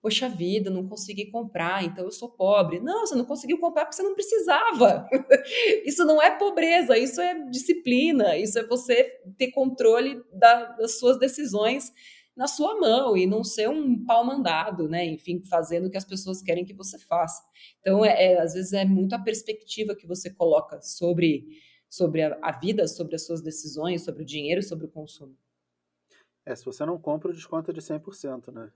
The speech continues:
Speaker 2: <laughs> Então
Speaker 1: É, e assim, prof, tem coisas, assim, é, é, na minha trajetória, é curioso, né? Porque como eu falo sobre economizar, fazer renda extra,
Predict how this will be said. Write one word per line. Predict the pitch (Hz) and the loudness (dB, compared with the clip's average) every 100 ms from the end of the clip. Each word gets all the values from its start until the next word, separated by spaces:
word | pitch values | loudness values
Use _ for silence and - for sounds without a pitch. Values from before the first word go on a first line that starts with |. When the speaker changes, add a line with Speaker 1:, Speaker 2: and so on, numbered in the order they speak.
| _ _ _ - | _ _ _ -20
Speaker 2:
<laughs> | - - 226 | -18 -12 -6
Então | 226 196 - 208 - 196 - - _ _ - | -2 -2 2 0 0 -8 -8 -14 _ _ 6
Speaker 1:
É, | 285 - | 8 8
e | 285 | 4
assim, | 302 262 | 2 0
prof, | 247 226 220 | 2 0 -2
tem | 240 | -4
coisas, | 233 220 262 214 185 | 4 6 6 4 -2
assim, | 190 175 160 | -2 -2 0
é, | 160 - | -2 -4
é, | - 180 170 | -2 0 0
na | 165 165 | 0 -2
minha | 180 226 208 180 | -2 0 0 -2
trajetória, | 202 180 165 165 175 190 226 185 156 - - _ _ - | -2 -2 -2 -4 2 4 4 2 0 -8 -20 _ _ -6
é | |
curioso, | 180 247 233 196 202 175 160 | -2 0 4 4 4 0 -2
né? | 165 | -2
Porque | 170 165 175 | -4 -8 -8
como | 214 220 | -4 -4
eu | |
falo | 214 185 175 | -2 -2 -2
sobre | 180 175 170 | -2 -4 -4
economizar, | 170 175 170 190 190 160 160 160 - | -6 -6 -6 -6 -4 -2 -2 -4 -8
fazer | 160 160 | -10 -10
renda | 156 151 135 | -10 -8 -6
extra, | 156 180 165 - | -4 -4 -6 -14